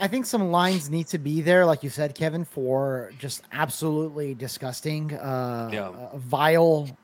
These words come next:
Speaker 1: um, stuff, like, as you mentioned. But however, when it, when it's, when it's just because it's, it's graphic horror and,
Speaker 2: Yeah.
Speaker 1: you know, could be tr-, trigger people, like, Doki Doki Literature Club Plus is one that I chose to play on Xbox over PlayStation
Speaker 2: Yeah.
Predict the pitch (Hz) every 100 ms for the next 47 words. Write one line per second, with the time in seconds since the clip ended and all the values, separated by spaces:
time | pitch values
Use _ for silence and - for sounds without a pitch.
0 | _ 127 135 123 117 113 110 - - -
1 | 139 156 143 127 113 135 131 170 226 226
2 | - _ _ _ _ 170 170 - 147 180
3 | 214 220 220 185 196 180 180 180 151 170
4 | 170 180 170 156 160 135 131 - - 117
5 | - _ - 151 143 - 165 - - 143
6 | 151 165 180 175 _ _ _ _ _ 135
7 | 135 123 113 95 - 156 143 - 165 151
8 | 165 - 175 139 165 156 160 165 180 185
9 | 165 147 - 151 185 208 196 185 190 180
10 | 165 165 156 165 - 151 151 147 170 151
11 | - _ _ _ - 147 123 160 165 147
12 | 143 - 151 127 - 139 123 120 220 -
13 | 143 120 - 147 135 - 185 208 143 113
14 | 113 131